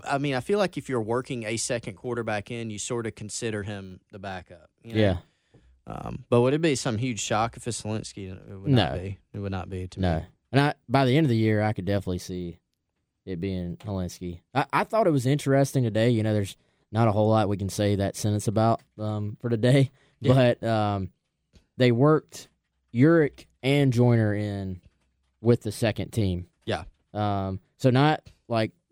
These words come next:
Speaker 2: third team. So they had first team out there. It was Jake Bentley, obviously. Then they had the second team out there.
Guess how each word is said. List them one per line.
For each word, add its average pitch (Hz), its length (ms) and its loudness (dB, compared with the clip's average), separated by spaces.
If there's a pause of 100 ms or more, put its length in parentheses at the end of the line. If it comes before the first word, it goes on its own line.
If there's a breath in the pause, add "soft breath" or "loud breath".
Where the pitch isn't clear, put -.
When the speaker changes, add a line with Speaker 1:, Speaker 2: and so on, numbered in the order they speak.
(120)
Speaker 2:
third 147 320 4
team. 104 420 -2 (800)
So 127 140 6
they 120 100 6
had 123 180 4
first 147 240 2
team 135 160 4
out 117 180 2
there. 104 200 2
It 92 40 -2
was 95 100 -6
Jake 104 220 2
Bentley, 92 280 0
obviously. 90 340 -2
Then 110 160 2
they 110 100 2
had 110 140 2
the 101 80 0
second 127 400 0
team 110 240 -2
out 98 200 -6
there. 95 280 -6